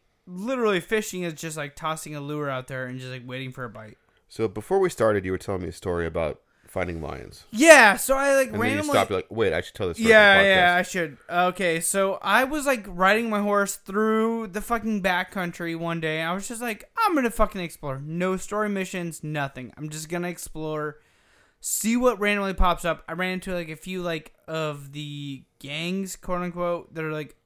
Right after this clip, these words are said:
Speaker 1: anti-you. So they start shooting at you randomly. Um, the main protagonist gang that's against you, like, pulled up a caravan, started shooting me. I killed them all.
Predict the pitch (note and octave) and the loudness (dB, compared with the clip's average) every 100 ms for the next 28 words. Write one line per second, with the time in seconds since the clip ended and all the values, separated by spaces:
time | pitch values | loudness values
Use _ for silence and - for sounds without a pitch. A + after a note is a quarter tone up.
0 | _ _ _ _ _ _ _ - D#3 D#3+ | _ _ _ _ _ _ _ -10 -8 -6
1 | - D3+ D3+ D3+ D#3 D#3+ E3 D#3+ _ _ | -6 -4 -4 -4 -4 -2 -4 -6 _ _
2 | _ - D3+ D3 C#3 E3 D#3 - F3+ F3 | _ -14 -8 -6 -6 -6 -8 -8 -8 -4
3 | E3+ D#3 - D3 D3 D#3+ E3 D#3+ E3 D3+ | -4 -6 -8 -8 -8 -6 -6 -6 -8 -10
4 | _ _ _ _ - C3+ C3+ C3 C3 C3+ | _ _ _ _ -16 -8 -4 -2 -4 -6
5 | C3 - D3 D#3 D#3+ E3+ E3+ D#3 D#3 - | -10 -14 -8 -4 -2 -2 -2 -4 -8 -6
6 | E3 F3 F3+ F3 - F3 F3 D#3+ C#3+ C3+ | -6 -6 -6 -8 -6 -6 -4 -6 -8 -10
7 | B2 D3 E3 - E3+ D#3+ D3 C#3 - _ | -10 -10 -10 -10 -8 -6 -8 -10 -20 _
8 | _ _ - - F3 E3 D#3+ G#3 G#3 G3+ | _ _ -10 -4 -4 -4 -2 2 2 4
9 | G3+ F#3+ E3 D#3 - F#3+ F#3+ E3 - F#3 | 2 0 -2 -4 -4 -4 -2 -4 -2 -2
10 | F3+ F3+ E3+ E3+ D#3+ | -2 0 2 2 -2